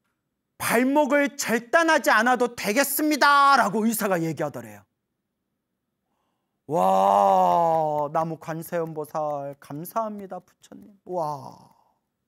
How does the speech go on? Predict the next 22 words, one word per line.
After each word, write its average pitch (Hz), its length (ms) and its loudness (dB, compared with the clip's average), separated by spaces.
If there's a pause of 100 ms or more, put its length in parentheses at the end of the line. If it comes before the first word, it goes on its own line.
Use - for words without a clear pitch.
(3000)
"발목 330 560 2
절단 233 460 0
말고는 294 420 2
이거 254 220 0
방법이 294 440 2
없습니다." 302 600 2
했던 277 320 -2
의사가 208 560 -4 (1300)
새살이 285 640 -2
살살 294 640 -4
돋아나면서 196 920 -4 (580)
며칠이 208 480 -4
지난 175 340 -8
뒤에 285 240 -4 (380)
"어, 247 240 2
이거 220 140 2
절단 226 440 -2
안 185 200 -2
해도 214 160 -4
될 156 180 -12
것 208 160 -8
같습니다. 160 640 -8